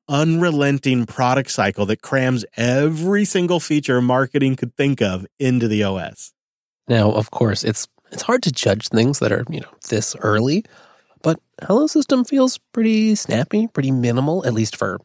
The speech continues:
Speaker 2: you know, how much you can tell in a virtual machine, which makes me curious, Chris. You know,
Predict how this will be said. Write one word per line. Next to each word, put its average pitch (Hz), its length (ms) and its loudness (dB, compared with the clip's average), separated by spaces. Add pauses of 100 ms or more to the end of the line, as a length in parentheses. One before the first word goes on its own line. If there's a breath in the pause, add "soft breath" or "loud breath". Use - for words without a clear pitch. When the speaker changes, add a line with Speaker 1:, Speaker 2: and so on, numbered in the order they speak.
Speaker 2:
you - 140 -10
know, - 160 -14 (160)
how 117 80 0
much 104 180 2
you 98 60 -2
can 98 160 -4
tell 92 420 0
in 101 140 -8
a 98 40 -4
virtual 117 340 2
machine, - 460 -8 (520 soft breath)
which - 200 -4
makes 330 260 2
me 233 120 -4 (160)
curious, - 480 0
Chris. - 440 -2 (220)
You 139 60 -2
know, 123 220 0